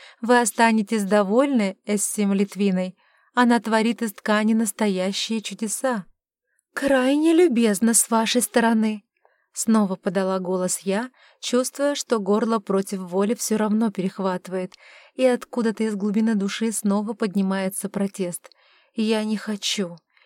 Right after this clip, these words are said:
не хочу всего этого. Верните меня домой". А ужин продолжался в теплой, дружественной атмосфере. Мастерски прикрытые комплиментами, мелкие жалящие замечания сыпались со всех сторон,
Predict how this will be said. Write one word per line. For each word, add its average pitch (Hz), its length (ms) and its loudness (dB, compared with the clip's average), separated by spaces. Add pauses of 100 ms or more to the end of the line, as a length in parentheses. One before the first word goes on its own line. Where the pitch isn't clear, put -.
(180)
не 240 140 4
хочу 240 480 -2
всего 190 400 -4
этого. 190 480 -4 (340)
Верните 220 640 2
меня 208 340 4
домой". 226 540 2 (1200)
А 190 200 2
ужин 254 400 -2
продолжался 196 800 2
в - 80 -16
теплой, 220 640 -2
дружественной 180 880 -4
атмосфере. 185 760 -4 (640)
Мастерски 262 760 -4
прикрытые 185 720 -2
комплиментами, 196 960 -4 (340)
мелкие 262 520 -2
жалящие 175 640 -6
замечания 208 800 -4
сыпались 180 540 -6
со 175 160 -8
всех 190 260 -4
сторон, 233 500 -2